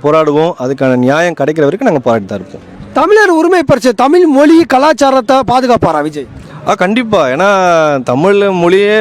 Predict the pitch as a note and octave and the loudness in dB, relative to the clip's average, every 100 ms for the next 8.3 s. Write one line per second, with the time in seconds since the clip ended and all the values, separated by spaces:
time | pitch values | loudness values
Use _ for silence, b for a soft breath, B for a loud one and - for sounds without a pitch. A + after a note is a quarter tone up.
0 | F3+ C3 C3 A#2+ A#2 A#2 A2+ C3 F3+ F3+ | -2 0 0 0 0 -2 0 2 0 0
1 | G#3 F#3 F3 F#3+ E3 F3 F#3+ F3 - F3+ | 0 0 0 0 0 0 0 0 -2 -2
2 | E3+ F3 D3+ C#3 D#3+ D3+ D#3+ D3+ C#3+ C#3+ | 0 0 0 0 0 2 2 0 0 0
3 | C#3+ C3+ C3 C3+ B2 C3 C3+ C#3 D3+ D#3 | 0 0 0 0 0 0 2 2 2 0
4 | E3 C#3 B2+ B2+ D3+ D3+ C#3 C#3 C3+ C3+ | 0 0 2 2 2 0 -2 0 0 0
5 | B2+ B2 C3 A#2+ B2+ B2 C3 B B B | 0 -2 -2 0 0 0 -2 B B B
6 | - F#3+ C#3+ G3 G3+ G3+ A3+ A3 A3+ G3+ | -2 0 0 -2 -2 -2 -2 -2 -2 0
7 | E3 C#3 C3+ C#3+ C#3 C3 A#2+ A2 A2 A2 | 0 0 0 0 0 2 0 -2 -4 -4
8 | A2+ A#2 A#2+ | -4 -2 -2